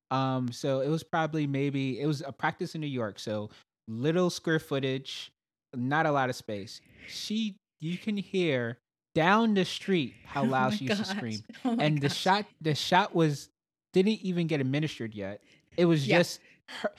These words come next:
Speaker 1: So we had to, like, quietly, the doctor had to quietly go out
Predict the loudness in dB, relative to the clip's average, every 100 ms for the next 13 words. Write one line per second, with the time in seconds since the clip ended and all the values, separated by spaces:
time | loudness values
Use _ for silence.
0 | -14 -20 _ -20 -6 2 2 2 2 0
1 | 0 -2 -4 -4 -8 0 0 2 0 -2
2 | -6 _ _ _ -6 -4 -4 -6 -8 -8
3 | -4 -2 -4 -4 -4 -2 -2 -2 -4